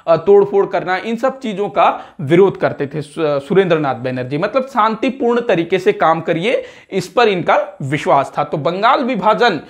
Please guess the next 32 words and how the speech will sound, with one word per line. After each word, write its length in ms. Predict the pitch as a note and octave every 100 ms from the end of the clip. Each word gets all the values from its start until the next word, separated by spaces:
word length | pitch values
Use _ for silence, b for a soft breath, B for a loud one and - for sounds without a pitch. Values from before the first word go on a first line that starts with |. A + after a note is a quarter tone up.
| B B -
के 60 | B3+
विरुद्ध 420 | F3 A#3+ A3+ E3
जो 220 | G3+ A3
आंदोलन 580 | B3 F3 E3+ E3+ C4+ C#4+
चलाया 420 | B3 F#3 E3+ E3+
गया, 260 | C#3 D3 F3+
स्वदेशी 720 | - A#3 F3+ D#3+ F3+ F3+ A#3+
आंदोलन, 500 | F3 E3 D3+ D#3 C#3+
उसके 440 | F3+ - - C4+
अग्रणी 540 | C4 F#3 D#3+ F3+ G3 D4+
नेता 320 | C4 - A3
थे 180 | A3+ C4+
सुरेंद्र 500 | B3 F3+ G3+ F#3+ D#3
नाथ 440 | C3+ C#3 C#3 C4+ - B B B2
बैनर्जी। 440 | D#3 E3+ D3+ C3+
आपसे 280 | D#3+ - A3+
पूछा 380 | A3+ A3 A3+ C4+
जाएगा 300 | B3 A#3+ B3
कि 160 | B3+
स्वदेशी 500 | A#3 G#3+ F3+ G3+ C#4
आंदोलन 420 | C4 A3 A3 A3+ G#3+
का 100 | A3
नेतृत्व 500 | F3+ E3+ G#3 G#3+ G#3+
किसने 400 | G#3+ - B3+ C#4+
किया 300 | A3+ G3+ D#3
था, 200 | D#3+ D#3+
तो 140 | A3
उस 180 | A3+ A#3
समय 220 | G#3+ A3+
बाल 320 | D#3 D#3 F#3+
गंगाधर 460 | G3 G3 G3+ G3 G#3
तिलक, 560 | - G#3+ E3 D3 A#3+